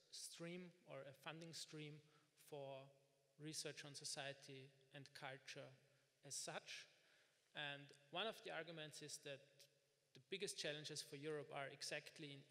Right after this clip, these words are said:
economic fields, in political fields, in social fields, and, um, just, uh,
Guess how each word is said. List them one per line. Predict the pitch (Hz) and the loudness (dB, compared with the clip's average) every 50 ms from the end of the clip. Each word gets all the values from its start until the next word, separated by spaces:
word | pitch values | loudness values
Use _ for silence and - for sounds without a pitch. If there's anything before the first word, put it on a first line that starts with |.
| 156 | -10
economic | - - 160 156 170 190 190 175 - | -8 -4 0 0 2 2 2 0 -2
fields, | - - 185 180 180 185 180 - - - - 147 | -4 -2 -2 -2 -2 -2 -4 -4 -4 -4 -4 -6
in | 147 139 - | -10 -10 -6
political | 156 151 175 170 - 143 - - 160 | -4 -4 -4 -4 -4 -4 -4 -4 -4
fields, | - - - 160 156 156 160 160 156 - - - - - - - - - - - - - - | -2 -2 0 2 2 2 0 0 2 4 4 4 4 2 -4 -12 -18 -18 -20 -20 -18 -8 -4
in | 156 143 143 143 139 139 135 135 135 127 - - - - - - - | -2 -2 -2 -2 -2 -4 -4 -6 -8 -8 -10 -12 -18 -20 -20 -16 -6
social | - - - 185 170 180 - - 175 170 165 156 - - - | -2 0 2 4 4 2 2 0 -2 -2 -2 -4 -6 -6 -4
fields, | 170 170 170 175 165 - - - - - - - | -2 -2 -2 -2 0 2 4 4 4 2 0 -4
and, | 151 139 139 143 135 - - | -4 -4 -4 -6 -8 -6 -2
um, | 156 151 147 147 143 143 143 139 - - - - - - - | 0 0 2 2 0 -2 -6 -10 -14 -18 -20 -20 -20 -6 0
just, | - 165 143 - - - - | 2 2 4 4 2 2 2
uh, | 165 151 147 143 143 | 0 0 0 -2 -4